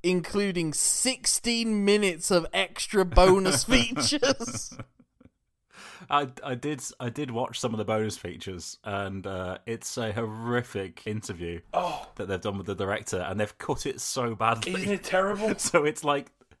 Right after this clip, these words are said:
Speaker 2: so they just sort of ask questions on the, on the screen in text, and then she sort of says va-, something vaguely about it, but then they cut her off mid-sentence. <laughs> It's so
Speaker 3: It's
Speaker 2: bad.
Speaker 3: so poorly put together.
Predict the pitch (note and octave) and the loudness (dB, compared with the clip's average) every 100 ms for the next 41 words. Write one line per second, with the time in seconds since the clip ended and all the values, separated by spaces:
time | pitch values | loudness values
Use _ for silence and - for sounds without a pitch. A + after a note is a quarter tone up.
0 | _ _ - - D3+ D3 C#3 - C3 C3 | _ _ -18 -8 -2 -2 -2 -2 2 0
1 | - C#3 C3 - A#2 G2 - - G2+ G#2 | 0 -4 -4 -4 -8 -8 -10 -8 -6 -4
2 | G2 G2 F#2 - F#2+ G2 - C3+ A#2+ F#2 | -4 -6 -8 -10 -10 -6 -8 -4 -4 -4
3 | F2 F2 A#2+ F2+ - - - _ _ _ | -6 -8 -6 -6 -8 -16 -16 _ _ _
4 | - - A2 A2+ G#2+ A#2+ B2+ A2 B2 G#2+ | -12 -6 -4 -2 -2 -6 -4 -6 -2 -2
5 | G2+ A2 A2 - D3 C3 A#2+ G#2+ G#2+ G#2+ | 0 -2 -2 -4 -6 -4 -2 0 0 0
6 | G2+ F#2 F#2 F#2 F#2+ F2 E2+ G#2+ A2+ A2+ | -2 -4 -2 -2 -4 -8 -8 -4 -4 -4
7 | - A#2+ A#2+ A2+ - G#2+ - A2+ B2 - | -4 -6 -2 -4 -4 -6 -4 -4 -4 -6
8 | A#2+ - - - - _ - - - - | -8 -6 -6 -10 -14 _ -10 -8 -8 -4
9 | B2+ C3 - - D3 D3 - D#3 C#3 C#3+ | -4 -2 -4 -2 0 0 4 6 6 4
10 | C#3 - B2 B2+ A#2 | -4 -2 2 4 2